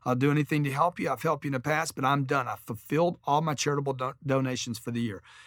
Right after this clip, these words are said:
"Yes," Charmaine says, "no problem, Grant. I just wanna come over. I wanna see you, and I wanna catch up."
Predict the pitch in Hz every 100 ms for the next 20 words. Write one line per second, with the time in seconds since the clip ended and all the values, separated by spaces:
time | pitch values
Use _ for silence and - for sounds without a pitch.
0 | - - 233 254 - - - 202 190 185
1 | 185 - 170 170 127 147 - 160 151 147
2 | 147 127 135 139 143 151 - - - 120
3 | 147 - 202 214 226 202 175 160 123 117
4 | 180 - 180 175 165 127 127 123 113 127
5 | 110 120 104